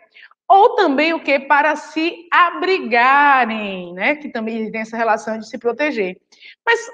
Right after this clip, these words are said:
se abrigar como, Pro? Quem aí tem um animalzinho em casa? Eu tenho um cachorro que destrói tudo. Você tem algum animalzinho em casa, Anderson?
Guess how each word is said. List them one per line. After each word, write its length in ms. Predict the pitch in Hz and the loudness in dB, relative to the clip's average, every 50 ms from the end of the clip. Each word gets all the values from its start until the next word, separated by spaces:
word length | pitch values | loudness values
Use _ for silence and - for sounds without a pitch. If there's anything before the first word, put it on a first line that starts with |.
| - _ _ _ _ | -20 _ _ _ _
se 160 | - - - | -4 2 2
abrigar 500 | 480 392 440 427 370 349 381 415 415 - | 4 6 6 4 6 4 4 2 0 0
como, 340 | - 339 320 330 349 359 339 | -2 0 0 2 0 -2 0
Pro? 480 | 330 262 240 233 226 233 233 - - - _ _ _ _ _ | 2 4 4 4 4 2 -2 -12 -18 -20 _ _ _ _ _
Quem 280 | - 523 554 587 539 | 0 2 4 4 4
aí 120 | 415 359 - | 2 2 0
tem 120 | - 349 | 2 0
um 40 | 330 | 0
animalzinho 600 | 320 311 302 302 269 247 240 233 202 240 233 226 | 0 0 2 2 2 2 2 0 -2 -4 -4 -4
em 100 | 220 208 | -6 -4
casa? 500 | 202 214 190 180 185 185 214 233 240 233 - _ | -2 -2 -2 -2 -4 -8 -10 -10 -12 -14 -10 _
Eu 140 | 214 233 233 | -2 -2 -2
tenho 160 | 240 254 254 | 0 -2 -2
um 60 | 262 | 0
cachorro 460 | 262 294 294 - - 247 254 277 269 | 0 0 0 0 0 2 2 2 2
que 80 | 269 285 | 0 0
destrói 400 | 277 285 - - 277 302 370 381 | -2 -4 -4 -2 0 0 0 0
tudo. 340 | - - 233 190 185 202 208 | -2 -4 -4 -2 -4 -4 -4
Você 180 | 226 - 277 | -4 -6 -4
tem 120 | 226 240 233 | -4 -4 -4
algum 100 | 226 233 | -4 -4
animalzinho 420 | 233 226 226 214 220 220 226 226 | -4 -2 0 0 0 0 -2 -4
em 40 | 220 | 0
casa, 260 | 277 294 339 330 381 | 0 0 0 0 0
Anderson? 480 | 349 285 226 208 208 208 - 208 190 | -2 -2 -2 -4 -6 -8 -10 -14 -14